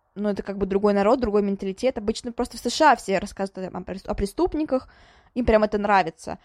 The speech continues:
А вот уже в других странах так как-то поменьше ведется, ну,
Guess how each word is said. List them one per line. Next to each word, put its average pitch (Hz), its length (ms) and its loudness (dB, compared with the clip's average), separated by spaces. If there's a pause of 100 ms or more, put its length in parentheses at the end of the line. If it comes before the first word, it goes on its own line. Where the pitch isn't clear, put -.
(360)
А 196 180 4
вот 214 260 2
уже 220 200 0
в 214 60 -2
других 214 280 -4
странах 294 400 0
так 208 140 -4
как-то - 240 -6
поменьше 208 520 0
ведется, 175 640 -4
ну, 170 260 -6